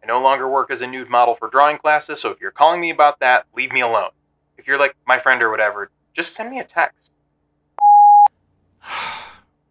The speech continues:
Speaker 2: Hey, Rumi. I'm, like, ninety-nine percent sure you ate all of my food, and as I can't just walk outside looking like this, I was hoping you could stop by Rosie Market on the way back from the gym.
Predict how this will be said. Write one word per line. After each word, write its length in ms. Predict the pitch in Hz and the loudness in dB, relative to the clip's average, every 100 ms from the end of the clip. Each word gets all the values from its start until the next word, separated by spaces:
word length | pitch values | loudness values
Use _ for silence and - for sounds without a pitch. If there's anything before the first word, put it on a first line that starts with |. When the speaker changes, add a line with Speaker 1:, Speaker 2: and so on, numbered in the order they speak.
| _ _ | _ _
Speaker 2:
Hey, 220 | 320 277 | -6 -2
Rumi. 520 | 180 190 190 190 175 - | 0 0 -2 -6 -10 -8
I'm, 180 | 294 339 | -6 -4
like, 220 | 311 214 | -4 -6
ninety-nine 520 | 151 170 180 180 185 | -6 -6 -4 -6 -6
percent 400 | 180 180 185 - | -8 -8 -10 -10
sure 180 | - 185 | -8 -6
you 140 | 190 175 | -4 -4
ate 200 | 180 165 | -6 -4
all 200 | 170 165 | 0 0
of 100 | 185 | 0
my 140 | 180 170 | -4 -8
food, 480 | - 170 175 196 - - | -8 -6 -2 -4 -6 -6
and 260 | 202 247 240 | -4 -2 -2
as 200 | 254 226 | -2 -4
I 80 | |
can't 340 | 196 269 285 226 | -6 -6 -6 -4
just 220 | 226 214 | -6 -6
walk 340 | 143 147 175 | -4 -2 0
outside 540 | 185 175 - 175 185 185 | 0 -4 -4 0 0 0
looking 320 | 240 277 233 | -4 -6 -8
like 220 | 165 160 | -8 -8
this, 280 | 185 226 - - | -8 -8 -10 -8
I 180 | 160 | -8
was 360 | 160 156 156 151 | -6 -8 -8 -12
hoping 520 | - 269 311 262 208 | -4 -2 -2 -4 -4
you 120 | 196 | -4
could 200 | 190 190 | -6 -8
stop 300 | - 185 180 | -4 -2 0
by 160 | 175 170 | 0 -4
Rosie 340 | 160 180 170 | -2 -4 -4
Market 360 | 165 156 170 208 | -2 -2 -2 -6
on 240 | 170 170 170 | -2 -2 -2
the 80 | 175 | 0
way 140 | 185 | 0
back 240 | 175 175 | 2 -2
from 200 | - 170 | -4 -10
the 80 | 156 | -10
gym. 300 | 147 156 - | -10 -10 -12